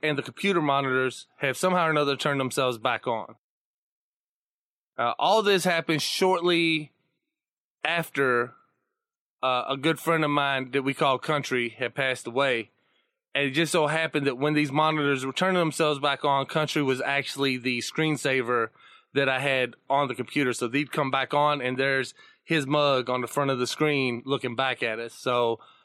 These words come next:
uh, I always kinda attributed to that was kinda him letting us know that he was still around and watching over us. But we've had other crazy things happen. We have a picture upstairs that's about two and a half, three feet tall that on a couple of different occasions,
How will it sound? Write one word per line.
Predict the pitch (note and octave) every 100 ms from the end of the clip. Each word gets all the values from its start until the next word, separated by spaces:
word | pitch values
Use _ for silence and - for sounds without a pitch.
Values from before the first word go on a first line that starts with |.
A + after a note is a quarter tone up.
| _
uh, | -
I | A#2 A#2 A#2+
always | D3+ D#3 D3+
kinda | E3 D3+ C#3
attributed | - D#3+ D3 C#3 -
to | D#3 C#3+ C3
that | D3 C3+
was | -
kinda | D3+ C3+
him | B2+ D3+ C#3+ _
letting | C3 D3+ C#3+
us | D#3+ -
know | C#3 C3+
that | B2 A#2+
he | E3
was | D3
still | - D#3+ D3
around | C3+ C#3 C#3 C3+ B2+ _ _ _
and | C#3 C#3 B2+
watching | C3 C3+ - B2
over | B2 A2 A2
us. | - - _ _ _ _ _ _ _ _ _ _ _ _ _
But | C#3+ C#3+ C3+ - _
we've | D3+ G#3
had | G#3+ F#3
other | E3 E3 D#3+
crazy | E3+ D#3 D3
things | C3+ D3+ C3+
happen. | D3+ D3 C#3 C#3+
We | C#3+ D3+
have | C#3+
a | C3
picture | F3+ E3 - D#3
upstairs | C3+ - D3 C#3+ C#3+
that's | C3 -
about | C3+ -
two | - E3
and | D3
a |
half, | D3+ D3 -
three | C#3 C#3+
feet | C#3 D3 C#3+
tall | - C3+ C3 B2 A#2+ _ _ _ -
that | D3+
on | C#3+
a | C3
couple | E3+ D3+ D#3
of |
different | D3 C#3+ C#3
occasions, | C3 D#3+ D3 C3 C3+ C3